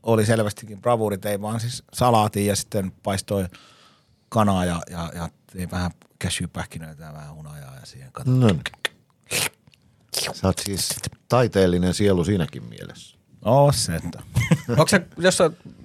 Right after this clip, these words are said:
Speaker 3: kuunnellut meidän podcastia, sä tiedät, että Sami yleensä saattaa syödä jopa täällä studiossa.
Speaker 2: Niin, mä oon, ei,
Speaker 3: Niin,
Speaker 2: mä oon
Speaker 3: mikä
Speaker 2: aika
Speaker 3: sun mielestä on optimaalinen ruoka mikrofonin ääressä syödä?
Speaker 1: Nyt tohon en pysty ihan exact vastausta, mutta nyt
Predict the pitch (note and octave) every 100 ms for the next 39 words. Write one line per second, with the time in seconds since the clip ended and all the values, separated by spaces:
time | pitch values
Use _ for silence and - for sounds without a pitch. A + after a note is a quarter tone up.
0 | - - - F#3 D#3+ C#3 C3+ C#3 C3+ D#3
1 | - G#2+ A2 A2 C3 A2+ - - C#3 B2
2 | A2 A2 G#2+ - G#2 - A2 - A#2+ G2
3 | G2 F#2+ G2+ G#2 G#2 - A#2+ G2 - -
4 | - _ _ _ _ - A#2+ F#2+ F2 F#2
5 | D#2+ - F#2+ B2+ A#2+ - _ G2 F2 G2+
6 | G#2 - G3+ C#3 D#3 C3+ A2 - A#2 A#2+
7 | C#3 - G#2+ G2+ F#2+ G2 F#2+ G#2+ G#2+ F2+
8 | F2 _ G#2+ A2 A2+ F#2+ E2+ F2+ D#2 D#2
9 | - - A2 - D2+ - - _ _ _
10 | _ _ _ _ _ _ _ C3+ - _
11 | - _ - F#3 D#3 A2+ F#2 - _ _
12 | _ _ _ A2 G2 A2 - C3 B2 G#2+
13 | G#2 A2 - A2 A#2+ B2 - G#2 - F#2+
14 | G2+ - G2+ A2+